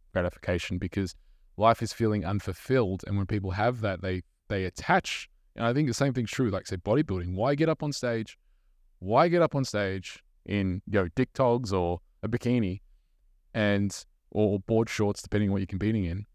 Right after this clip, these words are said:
and stand on stage in front of people and do all that hard work? What's, what's the point? There's nothing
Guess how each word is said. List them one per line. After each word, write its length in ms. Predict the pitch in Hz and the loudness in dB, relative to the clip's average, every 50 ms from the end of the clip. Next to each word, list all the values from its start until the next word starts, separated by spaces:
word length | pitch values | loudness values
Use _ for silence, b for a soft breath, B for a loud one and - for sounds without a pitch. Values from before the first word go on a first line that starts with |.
| _ _ | _ _
and 160 | - 104 104 - | -2 -2 -2 2
stand 200 | - 123 127 131 | 2 2 4 4
on 120 | 120 110 | 2 0
stage 440 | - 113 107 101 101 101 - - - - | 0 0 0 2 0 -2 -4 -8 -10 -10
in 60 | - | -4
front 160 | - 117 131 | -2 0 0
of 80 | 131 - | 2 0
people 340 | - 95 92 - 85 85 - _ _ _ _ _ _ _ | 0 -2 -2 -4 -6 -10 -10 _ _ _ _ _ _ _
and 180 | - 101 101 95 | -2 0 2 4
do 80 | 113 113 | 4 4
all 100 | 113 113 | 4 4
that 120 | 104 95 | 4 2
hard 180 | 90 98 95 85 | 2 0 -2 -2
work? 280 | 85 101 104 87 - - - | -2 -2 -4 -4 -6 -10 -12
What's, 280 | - 98 98 - - | -10 -8 -8 -8 -8
what's 160 | - 101 98 - | -10 -10 -8 -8
the 80 | - | -10
point? 240 | - - - 101 - | -8 -8 -8 -8 -6
There's 340 | 95 98 98 101 104 95 98 | -6 -6 -4 -4 -4 -2 2
nothing 380 | 127 123 123 123 113 101 92 | 2 2 2 2 0 -2 -4